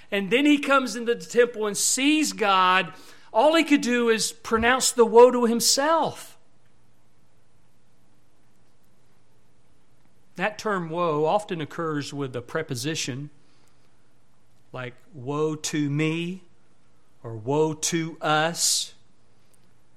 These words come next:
And it follows to indicate a despair. He was so affected by this vision that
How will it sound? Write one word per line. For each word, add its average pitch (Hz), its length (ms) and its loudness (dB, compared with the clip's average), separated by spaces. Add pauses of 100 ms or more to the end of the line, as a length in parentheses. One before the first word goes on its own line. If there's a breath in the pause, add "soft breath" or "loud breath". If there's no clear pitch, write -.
(560)
And 170 100 -4
it 185 120 -4
follows 247 760 2 (760)
to 202 160 -4
indicate 220 640 -4
a 165 360 -6 (360)
despair. 156 880 2 (2750)
He 208 140 -6
was 208 200 2
so 294 300 6
affected 254 560 0
by 208 180 4
this 202 260 -2
vision 151 760 -2
that 160 260 -2